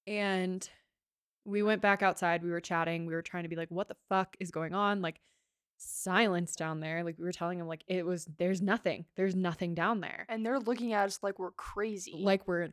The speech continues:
Speaker 1: crazy. Like we're the <laughs> crazy ones.
Speaker 2: Yes.
Speaker 1: And so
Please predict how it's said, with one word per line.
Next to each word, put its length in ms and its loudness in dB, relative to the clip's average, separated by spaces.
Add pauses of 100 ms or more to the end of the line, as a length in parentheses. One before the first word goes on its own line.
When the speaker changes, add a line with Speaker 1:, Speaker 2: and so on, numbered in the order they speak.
Speaker 1:
crazy. 560 0
Like 140 -4
we're 220 0
the 100 0
<laughs> 400 6
crazy 60 12
ones. 460 6
Speaker 2:
Yes. 640 0 (280)
Speaker 1:
And 220 4
so 600 6